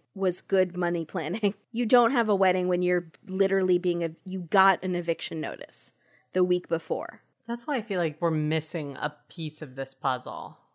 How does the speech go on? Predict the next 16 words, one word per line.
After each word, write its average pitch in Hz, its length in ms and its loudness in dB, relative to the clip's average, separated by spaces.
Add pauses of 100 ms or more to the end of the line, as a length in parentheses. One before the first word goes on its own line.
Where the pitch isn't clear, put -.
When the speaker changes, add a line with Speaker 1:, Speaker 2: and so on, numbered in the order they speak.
(120)
Speaker 1:
Well, 214 260 2
we're 208 120 2
missing, 208 600 -2
for 202 180 -4
sure, 220 380 0
parents 202 720 -4 (220)
stepping 185 460 -2
in 151 200 -2
and 175 100 -8
saying, 185 540 -2
"What 196 220 2
the 185 100 2
hell 180 180 2
are 175 60 2
you 165 180 -4
doing? 139 500 -2